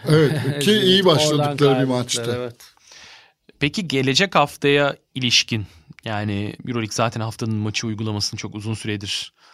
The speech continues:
Speaker 3: yapan bir kurum ama şimdi gelecek haftanın maçlarında yani Fenerbahçe Žalgiris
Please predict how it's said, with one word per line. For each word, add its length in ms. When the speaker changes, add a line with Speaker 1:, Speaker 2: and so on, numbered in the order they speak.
Speaker 3:
yapan 480
bir 280
kurum 240
ama 320
şimdi 200
gelecek 300
haftanın 320
maçlarında 760
yani 160
Fenerbahçe 540
Žalgiris 720